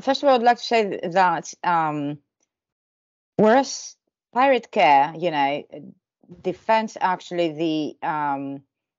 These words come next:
defends illegality because piracy is considered, um, not considered abstractly, <laughs> according to the law, actually defined as illegal and criminal. I think that,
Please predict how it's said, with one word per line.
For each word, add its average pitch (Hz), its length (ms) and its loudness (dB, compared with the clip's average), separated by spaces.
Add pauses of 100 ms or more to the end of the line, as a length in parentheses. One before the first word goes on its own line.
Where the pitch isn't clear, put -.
(760)
defends 208 760 -4 (640)
illegality 180 800 -2
because 156 300 -8
piracy 175 520 0
is 165 120 -4
considered, 160 600 -6 (240)
um, 143 800 -8 (420)
not 190 160 -2
considered 131 560 -8 (220)
abstractly, 139 800 -8 (100)
<laughs> - 420 -12
according 180 440 0
to 143 60 -10
the 160 100 0
law, 160 300 0
actually 135 340 -2
defined 151 640 -8
as 147 380 -6
illegal 147 680 -4 (240)
and 156 180 -8
criminal. 160 640 -6 (520)
I 180 80 -2
think 220 460 -6
that, 170 500 -4